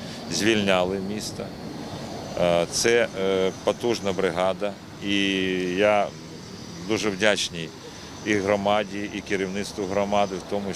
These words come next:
що надають належні повагу, шану до наших воїнів, захисників, які захищають сьогодні нашу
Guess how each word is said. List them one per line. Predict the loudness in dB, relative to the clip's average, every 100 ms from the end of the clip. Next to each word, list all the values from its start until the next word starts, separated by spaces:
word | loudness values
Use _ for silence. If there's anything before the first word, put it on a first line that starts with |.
| -4
що | -2 -2 -4 -14 -10 -2
надають | 2 4 2 2
належні | 2 4 2 0 -6 -8 -10 -14 0
повагу, | 2 4 2 2 -4 -10 -12 -16 -14 -14 -10 0
шану | 2 4 2 0 -8 -10 -16 -6
до | 0 2 2 -2 0
наших | 0 0 -4 -6 -2
воїнів, | 2 2 2 -4 -6
захисників, | -6 -4 -4 -4 -4 -2 -2 -2 -8 -14 -10 0
які | 0 2 0 -2 -6
захищають | -4 -2 0 0 2 2 0 -2
сьогодні | -4 0 0 0 -2
нашу | 0 -2